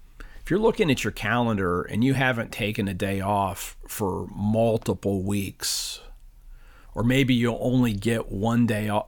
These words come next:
a full day off a month, or, or you have to add the math up, um, you're, I know for myself that I'm likely deceiving myself and modeling for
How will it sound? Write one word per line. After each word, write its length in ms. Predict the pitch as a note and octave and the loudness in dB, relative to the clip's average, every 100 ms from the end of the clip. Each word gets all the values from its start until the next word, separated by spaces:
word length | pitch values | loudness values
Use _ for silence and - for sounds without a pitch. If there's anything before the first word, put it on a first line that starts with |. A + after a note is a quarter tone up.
| - | -6
a 60 | |
full 320 | - - A#2 G#2+ | -6 0 2 2
day 200 | A2 G#2+ | 2 2
off 300 | G2+ G2+ F2+ | 0 0 0
a 40 | |
month, 460 | F#2+ G2+ A2 G#2+ - | 2 2 2 0 -2
or, 180 | F#2 - | -6 -4
or 260 | G#2+ A2 | -2 0
you 240 | A2+ D#3 C#3+ | 2 4 4
have 180 | C3+ | 2
to 160 | - - | -2 -4
add 160 | G#2+ G#2+ | -2 -2
the 60 | |
math 460 | G2 G#2 G#2+ G#2 - | 0 0 0 -2 -2
up, 340 | F2+ F2 - - - - - - - - - - | -4 -4 -10 -12 -14 -14 -12 -12 -14 -14 -12 -10
um, 240 | - - - | -10 -10 -6
you're, 300 | B2+ B2 A2+ - - - | -2 0 -2 -6 -20 -14
I 200 | - C#3 | -4 0
know 240 | D#3 C#3 | 4 4
for 160 | C3 A2+ | 2 -2
myself 1040 | G#2+ G#2+ - - C3 A2 - - - - - - - | -2 -2 0 2 4 4 0 -6 -8 -10 -14 -20 -8
that 160 | A2 - | -6 -2
I'm 280 | A#2+ C3 B2 | 0 2 2
likely 760 | A2+ A2 A#2 A2+ B2 A#2 G#2+ | 2 2 0 -2 -2 0 0
deceiving 680 | G#2+ G2 - - A#2 A2 G#2+ | -2 -2 0 2 2 4 2
myself 720 | G2 F#2+ - G2+ F#2+ F#2+ - | 0 -2 -2 0 0 -2 -4
and 160 | B2 G#2 | 0 2
modeling 600 | G2+ G#2 A2+ A2+ A2 G#2+ | 2 4 2 2 0 -2
for 280 | G#2 G2 | -4 -2